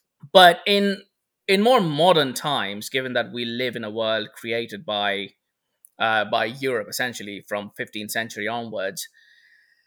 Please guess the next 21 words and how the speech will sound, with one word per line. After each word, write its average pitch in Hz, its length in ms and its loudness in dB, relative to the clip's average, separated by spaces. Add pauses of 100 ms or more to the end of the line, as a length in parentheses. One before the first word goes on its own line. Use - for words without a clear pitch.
(500)
um, 147 340 6 (120)
I 240 200 8
think 185 440 2 (160)
some 196 240 2
of 190 180 2
the 147 260 8
people 127 580 -4
that 123 200 0
we 135 140 -4
need 131 140 -8
to 123 100 -10
talk 120 240 0
about, 110 440 0 (320)
um, 101 800 -2
European 120 360 -4
history 117 480 -6
is, 110 600 -6 (420)
one, 143 520 -4
Cardinal 123 380 0
Richelieu. 127 460 -8 (540)
Um, 104 440 -2